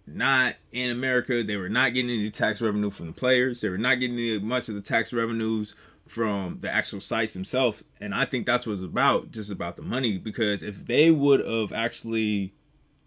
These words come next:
taken the time to legislate it and get the tax money off of it,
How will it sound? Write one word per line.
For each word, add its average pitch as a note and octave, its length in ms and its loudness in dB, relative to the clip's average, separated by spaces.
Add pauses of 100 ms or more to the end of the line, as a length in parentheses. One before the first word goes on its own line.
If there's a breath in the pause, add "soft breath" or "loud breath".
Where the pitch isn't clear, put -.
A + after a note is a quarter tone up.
(1080)
taken D3 280 4
the C#3 80 2
time C3+ 340 2
to A2 80 2
legislate C3 600 0
it C3 160 0
and G2+ 160 -4
get C#3 140 2
the G2+ 80 -12
tax C3 300 2
money C3+ 200 -4
off C#3 180 -2
of C#3 120 -4
it, C#3+ 260 2